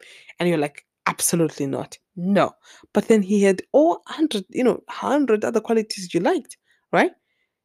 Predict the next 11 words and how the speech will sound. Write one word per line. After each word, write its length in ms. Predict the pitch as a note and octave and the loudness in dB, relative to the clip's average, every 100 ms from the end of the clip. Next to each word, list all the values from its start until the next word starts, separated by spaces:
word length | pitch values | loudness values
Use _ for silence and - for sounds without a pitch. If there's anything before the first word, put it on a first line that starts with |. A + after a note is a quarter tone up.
| _ | _
And 180 | G3 G3 | -2 0
you 120 | G3 | 0
finally, 560 | G3+ - F4+ F#4+ C#4+ C4 | 0 4 6 6 6 4
you 160 | A#3 | 2
let 200 | A3+ A3 | 2 2
him 160 | A3 G3 | 0 -2
go. 240 | F3 D#3 - _ _ | 0 -4 -4 _ _
He 100 | - | -8
sends 300 | A3 - A4+ | -4 0 2
another 360 | F4 E4+ B4+ C4 | 2 0 0 -2
one 200 | E3 - | -2 -8